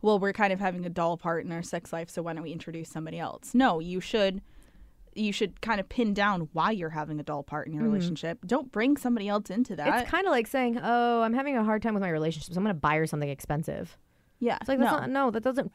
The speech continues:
Speaker 2: fix it.
Speaker 1: Like,
Speaker 2: You're
Speaker 1: yeah, thank you for the gift, but let's talk about why you felt like you needed to buy me this.
Speaker 2: Right. Or it's like, if we're having a dull time in our re-, like, in our sex, it's like, it,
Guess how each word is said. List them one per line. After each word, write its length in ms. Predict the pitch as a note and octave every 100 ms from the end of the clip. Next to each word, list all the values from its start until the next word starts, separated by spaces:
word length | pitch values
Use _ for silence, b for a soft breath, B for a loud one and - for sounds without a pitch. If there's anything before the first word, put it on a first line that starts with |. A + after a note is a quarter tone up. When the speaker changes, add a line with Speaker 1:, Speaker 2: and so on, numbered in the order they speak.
| _
Speaker 2:
fix 300 | D#4 - -
it. 320 | E3 - - _ _ _
Speaker 1:
Like, 200 | G#3+ G#3
Speaker 2:
You're 80 | A#3+
Speaker 1:
yeah, 40 | G3+
thank 220 | G#3+ G3
you 80 | F#3+
for 120 | F#3+
the 100 | F3+
gift, 360 | F#3 F3 - -
but 280 | F3+ E3 - -
let's 240 | F3+ F3+
talk 180 | - F3
about 340 | F3 E3 D#3+ - - _ -
why 400 | - F3 F#3 F#3
you 260 | E3+ E3 E3+
felt 220 | - E3+
like 160 | D#3 -
you 80 | D#3+
needed 260 | D#3 D#3 D#3
to 80 |
buy 160 | D#3 D3
me 140 | -
this. 440 | - E3 - - -
Speaker 2:
Right. 360 | G3 F3+ D#3 D3+
Or 160 | F3+
it's 140 | E3+ G3+
like, 80 | F#3+
if 80 |
we're 80 | G3+
having 200 | G#3+ A#3
a 40 | A3+
dull 180 | G#3
time 160 | G#3+ A3
in 60 | G#3+
our 240 | G3+ F#3
re-, 180 | F#3 F#3+ -
like, 220 | F3 E3+
in 100 | E3
our 80 | E3
sex, 300 | D4 - F#3+
it's 80 |
like, 140 | F3+ D#3
it, 280 | F#3+ F3